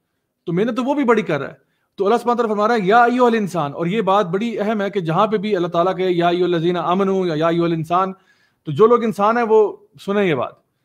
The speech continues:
जो अल्लज़ीना आमनू वाले वो फिर बात सुने। तो यहाँ पे कहा जा रहा है, "या अय्युहल इंसान", हमसे खिताब किया जा रहा है, "इन्नका कादिहुन इला रब्बिका कदहन फमुलाकी", तुम सारे के सारे स्ट्रगल कर रहे हो, टॉयल कर रहे हो और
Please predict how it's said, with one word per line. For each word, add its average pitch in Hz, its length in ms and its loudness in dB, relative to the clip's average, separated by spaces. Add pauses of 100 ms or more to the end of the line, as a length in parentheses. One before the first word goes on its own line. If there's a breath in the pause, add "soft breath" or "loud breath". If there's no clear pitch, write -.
(180)
जो 165 100 0
अल्लज़ीना 208 400 2
आमनू 226 280 0
वाले 240 200 4
वो 240 100 2
फिर 220 140 0
बात 190 240 0
सुने। 180 180 -4
तो - 640 -18
यहाँ 185 200 0
पे 233 80 2
कहा 214 140 0
जा 220 120 2
रहा 226 100 0
है, 196 60 -2
"या 196 80 2
अय्युहल 226 240 2
इंसान", 202 360 -2
हमसे 196 240 -2
खिताब 180 340 2
किया 165 100 -2
जा 127 120 -2
रहा - 100 -10
है, - 80 -20 (720)
"इन्नका 226 380 0
कादिहुन 220 560 0 (1400)
इला 208 240 4
रब्बिका 208 420 0
कदहन 214 340 -4
फमुलाकी", 165 480 -4
तुम 208 220 -8
सारे 220 240 2
के 233 100 -2
सारे 220 440 2
स्ट्रगल 214 360 0
कर 202 160 0
रहे 190 80 2
हो, 202 80 4
टॉयल 202 260 2
कर 190 160 0
रहे 165 120 -2
हो 180 160 -10 (840)
और 180 580 2